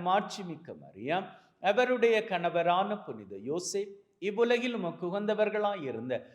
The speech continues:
புனிதராகிய அனைவருடன் நிலைவாழ்வில் தோழமை கொண்டு, உம் திருமகன் கிறிஸ்து வழியாக உம்மை புகழ்ந்தேற்றும் வரமருள உம்மை மன்றாடுகின்றோம்.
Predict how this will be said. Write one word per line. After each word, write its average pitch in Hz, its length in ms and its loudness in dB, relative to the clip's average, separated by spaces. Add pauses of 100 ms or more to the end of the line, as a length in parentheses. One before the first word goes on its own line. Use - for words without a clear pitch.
(160)
புனிதராகிய 196 760 4 (140)
அனைவருடன் 117 600 -6 (340)
நிலைவாழ்வில் 180 800 6
தோழமை 107 420 -6 (140)
கொண்டு, 80 240 -20 (160)
உம் 226 180 -2
திருமகன் 190 640 2 (100)
கிறிஸ்து 226 420 -4
வழியாக 131 640 2 (220)
உம்மை 143 240 -8 (100)
புகழ்ந்தேற்றும் 180 840 -4 (380)
வரமருள 160 720 2 (420)
உம்மை 160 260 -6 (220)
மன்றாடுகின்றோம். 95 1120 -10